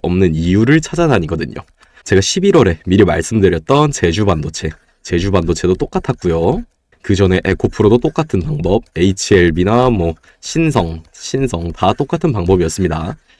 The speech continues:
지금 이 파트가 굉장히 중요하니까 꼭 이해하시고 다음 끝까지 시청 부탁드립니다. 제가 항상 말씀드렸죠.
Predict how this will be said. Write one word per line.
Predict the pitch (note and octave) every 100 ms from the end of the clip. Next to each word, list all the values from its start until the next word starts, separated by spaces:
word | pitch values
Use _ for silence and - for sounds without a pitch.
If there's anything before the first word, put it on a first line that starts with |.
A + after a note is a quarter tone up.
| _
지금 | _ A2+ F#2+
이 | A#2
파트가 | F3+ - F3+ F3+
굉장히 | F#2+ G2+ C3+
중요하니까 | A2 F2 G#2 G#2+ D#2+ F#2 F2+
꼭 | - D3
이해하시고 | F2+ F2+ F2 - C3 E3+ E3
다음 | F2 D#2+
끝까지 | - C3 - G#2+ G2 A#2+
시청 | - - A2+
부탁드립니다. | - G2+ - F2+ E2 E2 C3 - _ - - - _
제가 | - G2+
항상 | A#2+ D3 A#2+
말씀드렸죠. | E2+ A2+ F#2+ E2+ - E2 B2+